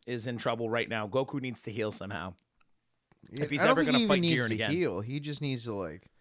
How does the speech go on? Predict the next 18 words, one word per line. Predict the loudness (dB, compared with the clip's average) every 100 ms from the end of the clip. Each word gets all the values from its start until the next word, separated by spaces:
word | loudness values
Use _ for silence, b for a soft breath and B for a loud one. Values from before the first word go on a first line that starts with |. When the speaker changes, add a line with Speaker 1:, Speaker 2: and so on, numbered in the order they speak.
| b b b b b b b b _ -12
Speaker 2:
rise | -8 -4 0 0 2
up. | 0 0 -2 _ _ _ _ _
Speaker 1:
I | -2
don't | 0
think | 0 0
so. | -2 -4 -8 b b b b -6
I | -2
think | 0 0
his | 0
Speaker 2:
I'm | 2
Speaker 1:
body | 2 2
Speaker 2:
drinking | -2 -6
more. | -8 -8 -10 _ _
Speaker 1:
I | -4
think | -2 -2
his | -2
body | 2 2 0
is | -4